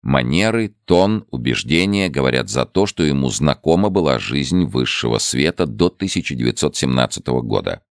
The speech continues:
Семенов Ф Г рассказывал, что он получил домашнее воспитание,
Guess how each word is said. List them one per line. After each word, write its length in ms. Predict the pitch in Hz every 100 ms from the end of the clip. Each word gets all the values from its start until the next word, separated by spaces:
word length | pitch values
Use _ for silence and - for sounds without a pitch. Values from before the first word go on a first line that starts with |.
| _ _ _
Семенов 640 | - 117 135 120 78 - -
Ф 220 | 92 73 57
Г 240 | 98 131
рассказывал, 760 | 110 101 - 73 55 55 55 57
что 180 | -
он 100 | 78
получил 480 | 69 73 73 - 123
домашнее 540 | 82 73 76 78 90 82
воспитание, 800 | 80 - 73 58 52 52 50